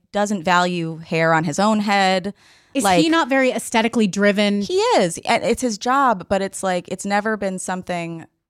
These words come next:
Speaker 1: like, my mom didn't start Botox until really, really late, but he was doing everybody else's Botox.
Speaker 2: Huh.
Speaker 1: Yeah.
Speaker 2: Maybe it's just one of those things when you have unlimited access to it, much like food,
Speaker 1: Mm-hmm.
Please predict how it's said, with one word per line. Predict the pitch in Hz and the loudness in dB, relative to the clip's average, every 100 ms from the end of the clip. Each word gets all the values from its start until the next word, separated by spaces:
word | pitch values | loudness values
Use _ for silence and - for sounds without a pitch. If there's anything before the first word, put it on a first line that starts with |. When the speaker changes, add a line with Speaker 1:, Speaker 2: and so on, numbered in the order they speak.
| _ _ _ _ _ _ _ 170 | _ _ _ _ _ _ _ -10
Speaker 1:
like, | 175 165 156 - - - _ _ _ _ _ _ _ _ _ - | -6 -4 -6 -14 -20 -20 _ _ _ _ _ _ _ _ _ -8
my | 185 | -4
mom | 202 190 196 | -2 -2 -2
didn't | 185 175 165 | -4 -6 -6
start | 180 160 | -6 -4
Botox | 160 156 160 151 | -4 -4 -6 -6
until | 160 151 151 | -10 -8 -8
really, | 156 147 | -8 -8
really | 147 135 131 | -8 -10 -12
late, | 104 - _ _ _ | -14 -16 _ _ _
but | 160 | -10
he | 151 | -8
was | 147 | -6
doing | 147 151 139 | -6 -6 -6
everybody | 139 127 | -8 -10
else's | 85 - 160 | -10 -12 -16
Botox. | - - - - - _ _ _ _ _ | -18 -18 -18 -18 -20 _ _ _ _ _
Speaker 2:
Huh. | _ - 285 190 _ _ | _ -6 -6 -8 _ _
Speaker 1:
Yeah. | - - | -10 -6
Speaker 2:
Maybe | 330 480 659 719 | 0 0 2 -2
it's | - | -2
just | 480 359 | -4 0
one | 339 | 2
of | |
those | 294 269 | 2 0
things | - 247 240 214 | 0 0 0 0
when | 226 | 0
you | 226 | 0
have | 214 285 254 | 2 0 0
unlimited | 233 220 214 233 220 208 | -2 0 2 2 2 0
access | 208 190 - 247 240 - _ | 2 0 0 -4 -4 -10 _
to | - 311 | -2 2
it, | 330 - | 2 2
much | 233 269 - | 2 2 2
like | 415 427 | 0 0
food, | - 480 453 285 285 | 0 2 2 2 0
Speaker 1:
Mm-hmm. | 220 214 214 | 0 0 -2